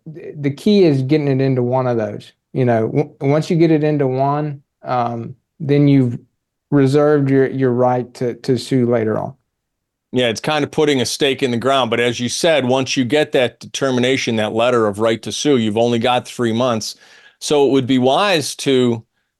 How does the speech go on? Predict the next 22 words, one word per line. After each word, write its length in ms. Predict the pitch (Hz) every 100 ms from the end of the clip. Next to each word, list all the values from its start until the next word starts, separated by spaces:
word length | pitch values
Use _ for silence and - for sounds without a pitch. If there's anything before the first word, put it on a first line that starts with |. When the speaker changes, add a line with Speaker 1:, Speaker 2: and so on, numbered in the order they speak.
| -
Speaker 2:
engage 500 | 113 110 139 175 139
the 120 | 147
attorney 400 | 127 - 135 135
to 80 | 117
help 260 | 123 131
you 80 | 135
with 160 | 117 117
the 100 | 123 117
E 240 | 123 123
E 40 |
O 80 | 113
C 260 | 113 - 214
complaint, 560 | 208 123 127 113 113 -
and 120 | 120
at 80 | 120
the 80 | 123
same 300 | - 147 131
time 360 | - 180 160
get 160 | 120 123
a 80 | 113
head 220 | 123 120
start 560 | - - 180 120 120